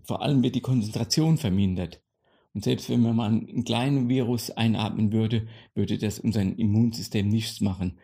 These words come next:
weil es kommt sicherlich auch auf die Menge drauf an. Wenn dies nicht möglich ist und Sie wollen wirklich mal zum Beispiel gemütlich essen gehen in ein Restaurant, dann setzen Sie sich bitte ans Fenster und machen Sie die Fenster auf, dass auch hier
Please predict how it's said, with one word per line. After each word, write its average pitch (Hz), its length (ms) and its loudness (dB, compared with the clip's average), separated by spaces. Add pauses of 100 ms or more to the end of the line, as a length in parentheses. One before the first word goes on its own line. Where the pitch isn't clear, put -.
(100)
weil 101 180 -2
es 107 140 -6
kommt 110 240 0
sicherlich 135 520 -2
auch 98 160 -6
auf - 140 -8
die 113 100 -2
Menge 90 280 0
drauf - 280 -14
an. - 120 -14 (760)
Wenn 151 320 2
dies 190 240 0
nicht 196 260 2
möglich 107 420 0
ist - 300 -14 (420)
und 113 120 0
Sie 120 160 2
wollen 135 240 2
wirklich 160 320 -2
mal 107 340 0 (240)
zum 120 140 2
Beispiel 113 340 -4
gemütlich 127 500 0
essen 151 280 -2
gehen 90 260 0
in - 220 2
ein 123 140 4
Restaurant, 98 560 -6 (340)
dann 110 220 0
setzen 131 340 -2
Sie 110 100 0
sich 101 200 -6
bitte 110 180 -2
ans 107 180 -2
Fenster 92 460 -6 (140)
und 120 180 4
machen 123 300 2
Sie 120 120 -2
die 120 80 0
Fenster 113 520 -4
auf, 80 280 -12 (280)
dass 104 140 -4
auch - 220 -4
hier 160 380 0